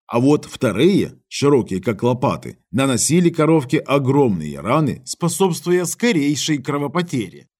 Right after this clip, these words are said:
Естественно, на каждом гарпуне были вылеплены соответствующие узоры, обеспечивающие удачную охоту, которые кое-кто из охотников даже смог прочитать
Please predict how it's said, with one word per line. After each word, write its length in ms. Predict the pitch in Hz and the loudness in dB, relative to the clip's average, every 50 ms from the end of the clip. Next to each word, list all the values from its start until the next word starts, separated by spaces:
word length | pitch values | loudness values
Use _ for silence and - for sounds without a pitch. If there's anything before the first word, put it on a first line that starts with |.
| _ _ _ - | _ _ _ -6
Естественно, 680 | 98 107 - - - 156 180 180 180 - 170 185 180 139 | -4 -2 0 2 4 4 4 4 2 2 2 2 2 2
на 140 | 117 110 | 0 0
каждом 380 | 95 110 139 156 147 135 139 127 | 0 2 2 2 2 2 0 2
гарпуне 560 | 113 113 110 98 - 85 85 90 131 175 180 | 2 0 0 -2 -4 -6 -2 0 2 2 2
были 280 | 131 107 123 143 147 127 | 2 2 2 2 2 2
вылеплены 680 | 95 113 92 107 127 147 139 123 139 143 143 143 127 | 0 0 0 0 2 2 0 0 -2 -2 0 0 0
соответствующие 1000 | - - 101 87 82 - 90 117 127 123 127 127 117 110 104 - - 117 107 - | -2 -2 -4 -4 -6 -6 -4 -4 -4 -2 0 0 0 0 0 0 0 0 -2 -2
узоры, 560 | - 107 104 87 - 85 98 120 151 170 175 | -2 -6 -6 -6 -6 -4 0 2 2 2 0
обеспечивающие 1300 | - - 110 110 107 110 104 - - 87 90 101 101 - 120 131 139 147 151 131 - - 151 165 170 | 0 -2 -2 0 0 0 -2 -2 -4 -4 -4 -4 -4 -4 -2 0 0 0 0 0 -2 0 2 2 2
удачную 720 | - - 135 110 95 92 95 95 - - 113 113 113 - - | 2 0 -2 -2 -2 -2 -4 -4 -4 -2 0 0 0 0 -2
охоту, 540 | 139 - - - 104 73 - - - - _ _ _ _ _ _ _ _ _ _ _ _ | -2 -2 -2 -2 -2 -2 -4 -10 -18 -20 _ _ _ _ _ _ _ _ _ _ _ _
которые 560 | - 139 120 127 139 170 185 190 185 180 170 | -6 -4 0 2 4 4 6 4 4 2 2
кое-кто 540 | - - - 170 165 165 139 120 - 170 170 | 2 2 4 4 6 4 2 2 0 0 2
из 220 | - 156 156 - - | 2 2 0 2 0
охотников 680 | 143 147 120 - 165 156 - 147 139 113 151 143 123 | 0 0 2 2 0 2 0 -2 -2 -2 -2 -2 0
даже 280 | 104 131 165 180 175 165 | 2 2 2 2 2 0
смог 320 | - 101 107 120 127 127 | 0 0 -2 -2 -2 -2
прочитать 640 | - 131 135 127 - 117 120 - 76 62 - - | -4 -4 -2 -2 -4 -4 -4 -6 -8 -8 -10 -14